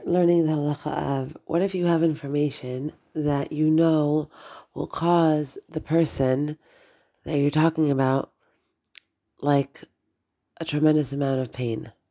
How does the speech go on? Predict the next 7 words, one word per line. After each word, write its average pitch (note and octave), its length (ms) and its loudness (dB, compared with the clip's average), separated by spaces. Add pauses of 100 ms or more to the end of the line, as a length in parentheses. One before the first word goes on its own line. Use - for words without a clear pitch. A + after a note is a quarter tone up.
For - 160 -6
example, C3+ 720 0 (640)
um, C3+ 600 -4 (540)
you D3 200 -2
have C#3+ 280 2 (200)
a C#3 320 0
friend C#3+ 500 -4